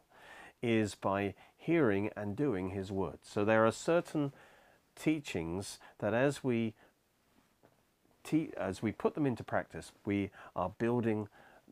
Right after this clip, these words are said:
the house of our life and our character. And, uh, Hebrews chapter six talks about certain foundational doctrines, 'cause when you build a house, you can't just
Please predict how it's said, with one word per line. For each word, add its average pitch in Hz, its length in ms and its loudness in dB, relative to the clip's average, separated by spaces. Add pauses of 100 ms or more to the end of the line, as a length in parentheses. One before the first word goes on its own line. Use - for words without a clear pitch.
(320)
the 95 120 -4
house - 480 -8 (100)
of 90 140 -8
our 82 180 -4
life 76 500 -10
and 87 140 -8
our 78 140 -6
character. 80 580 -10 (1040)
And, 92 260 -4
uh, 90 180 2 (680)
Hebrews 170 400 2
chapter - 280 -4
six - 580 -6 (200)
talks - 320 -2
about 107 320 0
certain 147 460 -2
foundational 110 680 0
doctrines, 85 460 -4
'cause 110 180 -4
when 156 160 4
you 165 80 6
build 131 260 2
a 117 60 0
house, 107 300 -2
you 120 80 -8
can't 143 180 -6
just 101 160 -10